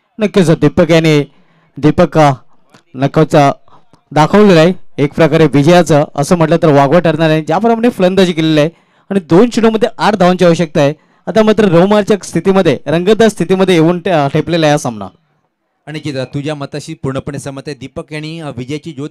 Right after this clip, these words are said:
Speaker 2: पेटवली असं वाटते ज्या प्रकारे हा शॉट खेळला गेला. अ, नेत्रदीपक हा षटकार आणि आता मात्र दोन चेंडू आणि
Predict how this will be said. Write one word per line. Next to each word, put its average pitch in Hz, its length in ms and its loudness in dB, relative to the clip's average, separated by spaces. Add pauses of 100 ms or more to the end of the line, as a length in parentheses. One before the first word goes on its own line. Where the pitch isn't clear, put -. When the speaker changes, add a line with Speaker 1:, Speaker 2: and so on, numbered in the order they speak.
(120)
Speaker 2:
पेटवली 131 420 -8
असं 131 200 -16
वाटते 135 280 -10
ज्या 139 120 -10
प्रकारे 135 280 -12
हा 120 100 -10
शॉट 131 160 -12 (100)
खेळला 127 200 -14
गेला. 117 220 -14 (420)
अ, 120 220 -14
नेत्रदीपक 151 580 -16
हा 165 100 -10
षटकार 123 540 -12 (260)
आणि 131 140 -14
आता 135 240 -16
मात्र 139 240 -12
दोन 139 340 -14
चेंडू 139 240 -16
आणि 135 160 -14